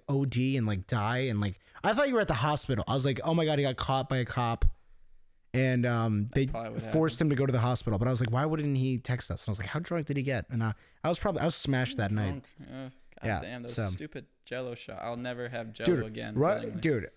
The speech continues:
Speaker 1: that Rutgers is where you go to get fucking
Speaker 2: That was to celebrate you were getting into the fraternity, so Neil was
Speaker 1: Oh,
Speaker 2: making
Speaker 1: Ru-,
Speaker 2: and I helped
Speaker 1: shit.
Speaker 2: him, and I just remember we were walking over. It's like, "Oh, yeah, I'm making all these Jell-O shots." It was, like, in these orange slices. Like, "Oh, okay, this is what a real college is like, so this is cool. I'm doing
Speaker 1: Yeah,
Speaker 2: it."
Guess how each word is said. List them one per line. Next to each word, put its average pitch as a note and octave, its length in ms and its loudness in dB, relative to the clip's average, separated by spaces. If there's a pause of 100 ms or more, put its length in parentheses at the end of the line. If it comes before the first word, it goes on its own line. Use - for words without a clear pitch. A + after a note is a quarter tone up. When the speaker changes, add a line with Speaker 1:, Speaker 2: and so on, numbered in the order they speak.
(100)
Speaker 1:
that D3 420 -2
Rutgers E3+ 440 2
is D3+ 100 0
where D3+ 160 4
you C#3+ 80 4
go C3 340 2
to C3+ 200 -2
get G#2+ 180 0
fucking D3 760 0
Speaker 2:
That F3+ 180 0
was G#3 260 -12
to - 140 -14
celebrate F#3+ 640 -6
you D#3+ 180 -4
were E3+ 160 -4
getting E3+ 320 -4
into E3 160 -12
the D#3 80 -8
fraternity, E3+ 600 -10
so - 160 -14
Neil C#3 300 -6
was D3 60 0
Speaker 1:
Oh, A#3+ 120 4
Speaker 2:
making F3 160 4 (120)
Speaker 1:
Ru-, F3 100 6 (260)
Speaker 2:
and F#3 100 2
I G#3 60 4
helped B3 220 2
Speaker 1:
shit. A3+ 100 2
Speaker 2:
him, C#3 100 0
and D3 80 -2
I E3+ 80 0
just F#3 120 -2
remember G3+ 160 -4
we F3 60 2
were E3+ 100 2
walking G3 340 2
over. F3 120 -2
It's C#3+ 100 -4
like, D#3 120 -6
"Oh, A3+ 80 4
yeah, G#3 200 4
I'm D#3 60 0
making F3 260 -4
all E3+ 100 -4
these D#3+ 160 -4
Jell-O C3 280 0
shots." D3 380 -4
It C#3 60 -8
was, B2 80 -6
like, B2+ 160 -4
in C#3 80 -6
these C3 160 -8
orange A#2+ 420 -10
slices. A#2+ 400 -8
Like, G#3 160 -8
"Oh, C#4 120 -6
okay, D#3+ 200 -8
this D#3+ 160 -10
is F#3 80 -12
what F3 100 -8
a E3 40 -6
real E3 180 -4
college C#3+ 340 -8
is A#2 80 -14
like, A#2 220 -12
so - 120 -18
this G3+ 140 -14
is - 60 -18
cool. C3 300 -12
I'm F3 100 -14
doing - 140 -10
Speaker 1:
Yeah, F#2 180 0
Speaker 2:
it." E2 60 -6